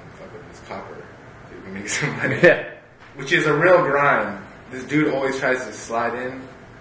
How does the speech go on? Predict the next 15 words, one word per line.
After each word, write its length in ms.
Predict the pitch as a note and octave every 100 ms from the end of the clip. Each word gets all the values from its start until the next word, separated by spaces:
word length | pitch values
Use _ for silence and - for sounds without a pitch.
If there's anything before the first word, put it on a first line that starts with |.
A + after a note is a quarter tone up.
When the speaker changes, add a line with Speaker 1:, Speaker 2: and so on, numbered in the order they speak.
| -
Speaker 1:
A 20 | -
couple 180 | C#3 B2
times 240 | A2+ G2+
he 80 | G2
tries 160 | A#2+ G#2
to 60 | G2+
slide 400 | - A2 G#2+ G#2+
into 260 | G#2+ G#2+
our 120 | G2 F#2+
fucking, 360 | G2+ G2 G2 F#2+ - - - - - G#2
uh, 60 | F#2+
apartment. 460 | G#2+ G#2 C3 D3+ - - - - - - - -
Speaker 2:
Just 160 | - G2+
rip 300 | G2+ G2 -
copper. 460 | F#2+ F#2+ A2 -